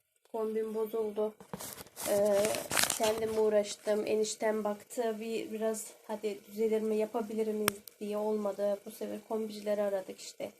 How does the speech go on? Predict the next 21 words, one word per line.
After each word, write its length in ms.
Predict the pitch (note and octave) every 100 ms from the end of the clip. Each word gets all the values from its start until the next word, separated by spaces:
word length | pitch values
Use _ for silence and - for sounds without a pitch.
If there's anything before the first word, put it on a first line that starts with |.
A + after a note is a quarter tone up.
| - - - - -
Yaptırmaya 520 | A3 - G#3+ G#3+ G3+
çalıştık 500 | G#3 G3+ G3+ - G#3+
arkadaşlar. 680 | E3+ G3+ G3+ F#3+ - G#3 G3+
Dün 120 | A3
çocuklar 440 | G#3+ A3 - G#3+ G3+
üşüdü 380 | G#3+ - G#3+ G3+
o 100 | G3+
yüzden. 400 | G3 - F#3+ - _
Biraz 260 | A#3 A3 G#3+
hava 180 | G#3 G#3
soğuktu 480 | - G#3+ G#3+ - G#3
çünkü. 360 | G3+ G3 G3+
Hani 280 | G3 G#3 G3+
bu 60 | G#3
aralarda 340 | G3+ G3+ G3+
yağmurlu 500 | G3 G3+ G#3 G#3+ G#3+
gidiyor 280 | G#3+ C4 C4+
ya. 140 | G3 E3+ - - - D#3+ - - - -
O 140 | A#3+
yüzden 260 | A#3 A3 G3+
arkadaşlarım 720 | G3+ G#3 G#3+ G#3 - G#3+ G#3+